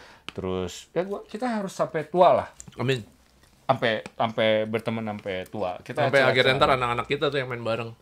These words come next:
Speaker 1: Ya, generasi berikutnya, terus kita harus sering celah-celahin orang yang norak-norak buat kita.
Speaker 2: <laughs>
Speaker 1: Kita juga harus, yaudah, itu kan pertemanan kita tuh.
Speaker 2: Oh,
Speaker 1: Kita
Speaker 2: iya.
Speaker 1: biasanya nyelain orang-orang yang norak versi kita aja.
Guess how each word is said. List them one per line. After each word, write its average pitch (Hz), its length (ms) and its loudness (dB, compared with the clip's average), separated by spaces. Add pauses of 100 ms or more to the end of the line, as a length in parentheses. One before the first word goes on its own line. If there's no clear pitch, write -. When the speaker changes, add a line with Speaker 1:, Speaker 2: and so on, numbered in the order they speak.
(100)
Speaker 1:
Ya, 107 260 8 (640)
generasi 98 400 -6
berikutnya, 110 580 0
terus 120 240 -4
kita 110 400 0
harus 107 240 -2
sering 107 320 -6
celah-celahin 107 500 -4
orang 110 300 -4
yang 107 140 -4
norak-norak 113 580 0
buat 120 180 0
kita. 127 560 6 (260)
Speaker 2:
<laughs> - 460 -12
Speaker 1:
Kita 120 160 -4
juga 123 220 0
harus, - 260 -2
yaudah, 202 400 10
itu 175 140 2
kan 214 100 0
pertemanan 180 400 2
kita 190 260 6
tuh. 190 260 6
Speaker 2:
Oh, 156 40 -2
Speaker 1:
Kita 147 160 6
Speaker 2:
iya. 208 80 8
Speaker 1:
biasanya 190 380 6
nyelain 156 200 6
orang-orang 156 440 4
yang 139 180 -2 (240)
norak 147 320 2
versi 139 300 -4
kita 135 240 2
aja. 123 420 8